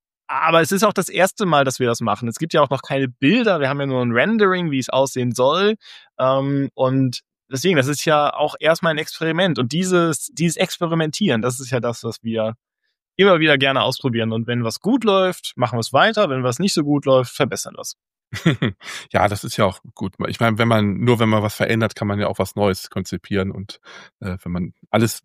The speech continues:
Speaker 2: weitermacht wie bisher, dann stagniert das ja dann auch irgendwo.
Speaker 1: Absolut.
Speaker 2: Und also ich, ich finde die Idee grundsätzlich gut. Also dann kommt viel, also der Zugang ist dann ja deutlich einfacher, bei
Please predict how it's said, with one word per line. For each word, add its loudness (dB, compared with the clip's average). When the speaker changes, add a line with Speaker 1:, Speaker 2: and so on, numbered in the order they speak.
Speaker 2:
weitermacht 0
wie 0
bisher, -2
dann -2
stagniert -6
das -6
ja -4
dann -6
auch -8
irgendwo. -6
Speaker 1:
Absolut. 2
Speaker 2:
Und -20
also 0
ich, -10
ich -2
finde 0
die -2
Idee 2
grundsätzlich -2
gut. -6
Also -4
dann 2
kommt 0
viel, -4
also -4
der 0
Zugang 2
ist -6
dann 0
ja 4
deutlich 0
einfacher, -2
bei 2